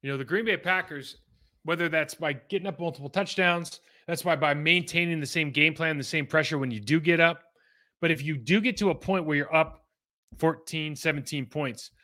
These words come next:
shut the door on this team. For all the Russell Wilson talk, the one thing that I feel confident about is that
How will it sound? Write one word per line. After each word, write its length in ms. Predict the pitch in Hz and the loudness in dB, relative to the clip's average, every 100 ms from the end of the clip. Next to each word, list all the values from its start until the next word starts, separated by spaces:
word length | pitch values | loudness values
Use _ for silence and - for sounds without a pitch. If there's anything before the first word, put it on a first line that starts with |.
| _ _ | _ _
shut 380 | - - 180 180 | -8 6 6 6
the 80 | 196 | 2
door 320 | 139 170 170 | 4 6 6
on 80 | 156 | 4
this 160 | 143 - | 0 -4
team. 300 | 156 113 - _ _ _ _ _ _ _ - | -4 -4 -8 _ _ _ _ _ _ _ -8
For 240 | 156 - | -6 4
all 300 | 165 185 220 | 10 12 10
the 120 | 202 | 6
Russell 340 | 170 185 - 160 | 4 2 2 0
Wilson 380 | 165 160 156 120 | 0 0 -4 -8
talk, 480 | - 151 117 - - - | -2 0 -2 -8 -18 -8
the 100 | 147 | -4
one 300 | 139 151 226 | 0 4 4
thing 260 | 220 208 190 | 2 0 0
that 140 | 165 139 | 0 2
I 320 | 156 156 156 _ _ | 4 4 0 _ _
feel 180 | 175 156 | -2 -2
confident 580 | - - 180 165 139 120 | -2 0 0 0 -6 -6
about 320 | 110 110 110 _ _ - | -4 -4 -6 _ _ -4
is 200 | 151 131 | -4 0
that 240 | 147 139 | 0 0